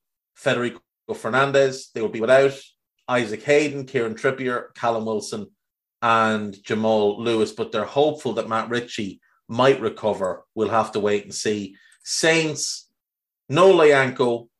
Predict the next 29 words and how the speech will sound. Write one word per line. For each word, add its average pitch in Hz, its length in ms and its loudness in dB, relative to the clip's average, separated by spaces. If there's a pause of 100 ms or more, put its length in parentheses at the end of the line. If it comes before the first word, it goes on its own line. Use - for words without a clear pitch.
(120)
He's 143 360 -4 (520)
out 131 180 2
for 117 120 -6
another 113 260 0
month 123 340 -2
or 107 60 -2
so. 95 480 -4 (260)
Nathan 143 400 2
Tella 139 380 4
is 107 180 -6
a 107 60 -4
doubt. 120 480 2 (340)
Salisu, 151 640 2
they're 123 140 4
hoping, 135 680 0 (420)
hoping 147 500 2
he's 113 300 -6
going 113 260 0
to - 60 -18
be 113 140 -4
able 101 180 -4
to 95 80 -14
play. 104 500 -4 (460)
And 117 480 2 (100)
Alex 120 380 0
McCarthy 110 580 0
still 107 320 -4
ruled 98 300 -6
out, 92 160 -6